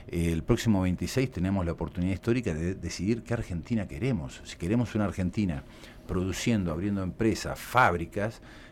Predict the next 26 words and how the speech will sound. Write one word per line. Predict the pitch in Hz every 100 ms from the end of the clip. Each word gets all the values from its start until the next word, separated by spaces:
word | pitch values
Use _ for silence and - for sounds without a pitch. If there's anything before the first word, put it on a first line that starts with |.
| -
eh, | 90 -
y | 85
dando, | 92 104 92
y | 73
generando | 98 85 104 113
trabajo, | 101 90 90 104 110 - 71 67 -
trabajo, | 123 120 110 104 92 - 71 71 - - - - - - -
o | -
queremos | 85 95 110 120
una | 117 107
Argentina | 104 95 117 123
como | 107 98
hoy, | 143 95 - - - - - - -
¿m? | 131 - - - -
Con | 80
empresas | 78 123 117 117
cerrando | 120 113 120 127 123
y | -
despidiendo | 78 - 80 98 92
a | 82
trabajadores. | 80 73 71 65 - - - -
Si | -
queremos | 117 165 196 -
una | 143 123
Argentina | 104 113 107 143 104
produciendo, | - 92 98 - 160 117 92 110